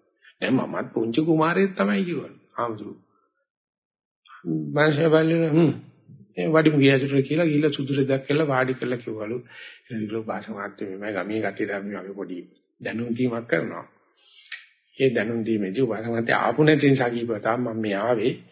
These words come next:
ආම්දුරේ මම එකක් කියන්නේ. ඔබ වහන්සේ සිවුරක් දාගත්තා නම් ගිහිල්ලා දේශපාලනය කරන්න එපා, මහානකම් කරන්න." "නෑ, නෑ. මමත් පුංචි වහේ කුමාරයෙක් තමයි ප්‍රශ්නයක් නෑ."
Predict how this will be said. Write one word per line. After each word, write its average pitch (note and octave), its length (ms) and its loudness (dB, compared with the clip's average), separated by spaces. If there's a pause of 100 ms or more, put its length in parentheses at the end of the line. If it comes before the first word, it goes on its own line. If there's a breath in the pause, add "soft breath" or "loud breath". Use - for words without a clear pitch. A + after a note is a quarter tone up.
(280 soft breath)
ආම්දුරේ A2+ 420 0
මම B2 80 2
එකක් A2 200 0 (100)
කියන්නේ. G#2 440 0 (1700)
ඔබ C#3 140 6
වහන්සේ C#3 380 6
සිවුරක් B2+ 340 6
දාගත්තා B2 460 2
නම් B2 140 -2
ගිහිල්ලා B2 320 -2
දේශපාලනය C3 500 6
කරන්න A#2+ 280 2
එපා, C#3 220 4 (200)
මහානකම් A#2 480 2
කරන්න." E2+ 260 -10 (100)
"නෑ, D#3+ 340 -2
නෑ. G#3+ 300 2 (580 soft breath)
මමත් G#2+ 340 -4
පුංචි D3 320 0
වහේ D3 220 4
කුමාරයෙක් C#3+ 500 4
තමයි F3 260 4
ප්‍රශ්නයක් F3 460 2
නෑ." E3+ 240 2